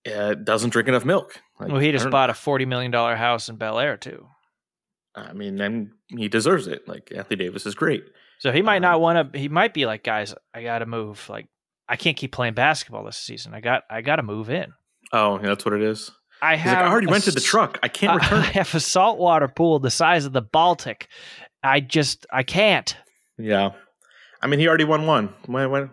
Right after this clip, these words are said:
Speaker 1: why do you care at this point? You're, you're validated,
Speaker 2: Exactly.
Speaker 1: right?
Speaker 2: Yeah.
Speaker 1: He's not, he's not gonna compete with, I mean, the Lakers led by Anthony Davis are not gonna win, like,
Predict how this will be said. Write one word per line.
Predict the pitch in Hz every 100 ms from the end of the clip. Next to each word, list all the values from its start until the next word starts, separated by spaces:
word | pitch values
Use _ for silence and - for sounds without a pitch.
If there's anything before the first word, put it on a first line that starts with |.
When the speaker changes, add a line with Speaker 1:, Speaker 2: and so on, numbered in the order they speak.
| _
Speaker 1:
why | 131
do | 131
you | 123
care | 135
at | 123
this | 127
point? | - 98 92
You're, | 107 104
you're | 113
validated, | 117 113 151 -
Speaker 2:
Exactly. | - 95
Speaker 1:
right? | 110 - _ _ _ -
Speaker 2:
Yeah. | 202 - - _ _ _
Speaker 1:
He's | 123 117
not, | 147
he's | 147 151
not | 175
gonna | 175 135 127 - -
compete | 117 - 117 113 -
with, | 110 98 - - _ _ _ _ _ -
I |
mean, | 123 123 139 - -
the | 127
Lakers | 139 147 147 113
led | 123 117
by | 117
Anthony | 107 107
Davis | 104 101 -
are |
not | 104 101
gonna | 95
win, | 98 92 92
like, | 92 -